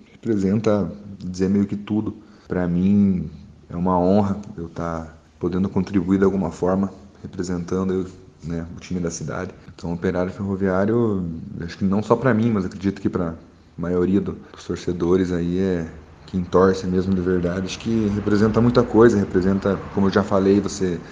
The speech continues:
ter orgulho da cidade, A gente tem um baita de um time, a gente tem um, um time aí a nível nacional, um time campeão, um time bicampeão brasileiro. Então,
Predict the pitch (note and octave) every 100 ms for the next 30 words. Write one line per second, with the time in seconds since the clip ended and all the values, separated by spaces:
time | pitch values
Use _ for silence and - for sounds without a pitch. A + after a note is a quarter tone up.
0 | - - - A2 A2 G2 G#2+ A#2 G#2 -
1 | G2 G2 G#2 - - - - F2 - G2+
2 | G#2 F#2+ A2 A2 G2+ F2+ - G#2+ G#2 G#2
3 | F2+ E2+ - - G2 G2 F#2+ E2 - -
4 | - F#2+ F#2 G#2+ A2 G#2 G#2+ G#2+ G#2 A2
5 | G#2 A2 G#2 G#2 A2 G2+ G#2+ G#2+ G#2+ G#2
6 | G#2 G#2+ A#2+ - - - F2 - A2+ G2
7 | A2+ C#3+ C3 G#2+ G#2+ G#2+ A#2+ G#2 F#2+ F2
8 | F2+ F#2+ G#2 G#2 - - - - F2+ E2+
9 | F2+ F#2 G#2 G#2 F#2